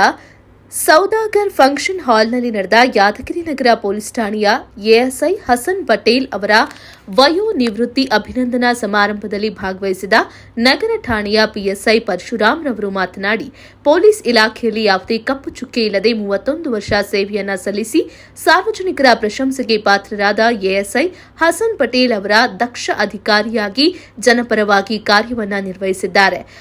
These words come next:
ಅವರ ಕರ್ತವ್ಯ ನಿಷ್ಠೆ ಮುಂದುವರಿಯಲಿ. ಅವರ ಕರ್ತವ್ಯ ನಿಷ್ಠೆ ಮುಂದಿನವರಿಗೆ ದಾರಿದೀಪವಾಗಲಿ ಎಂದರು. ಇದೇ ಸಂದರ್ಭದಲ್ಲಿ ಎಂ ಡಿ ಕಲಿಮುದ್ದೀನ್,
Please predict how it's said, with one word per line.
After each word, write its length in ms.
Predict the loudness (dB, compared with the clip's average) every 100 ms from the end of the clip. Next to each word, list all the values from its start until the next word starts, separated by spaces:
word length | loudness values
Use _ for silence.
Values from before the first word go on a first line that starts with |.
| -6 0
ಅವರ 180 | 4 4
ಕರ್ತವ್ಯ 540 | 4 2 2 -2 -4 -4
ನಿಷ್ಠೆ 380 | -4 0 4 4
ಮುಂದುವರಿಯಲಿ. 800 | 2 -4 -2 -2 -2 -2 -8 -16 -20 _ _ -20 _ _ _ _ _ -20 -20 _ -20 -20 -20 -20 -6 0
ಅವರ 180 | 2 2 0
ಕರ್ತವ್ಯ 580 | 2 2 0 0 0
ನಿಷ್ಠೆ 400 | 0 -4 0 2
ಮುಂದಿನವರಿಗೆ 840 | 2 0 -4 -4 -4 -4 0 0 2
ದಾರಿದೀಪವಾಗಲಿ 920 | 0 0 -6 -6 -4 0 0 0 -6
ಎಂದರು. 420 | -6 -8 -10 -12 -20 -6 -2
ಇದೇ 260 | 2 2
ಸಂದರ್ಭದಲ್ಲಿ 600 | 0 -4 -6 -6 -4 -2
ಎಂ 340 | -2 -2 -2 -2
ಡಿ 220 | -4 -6 -16 _ 0
ಕಲಿಮುದ್ದೀನ್, 840 | 2 4 2 0 -2 0 -2 -2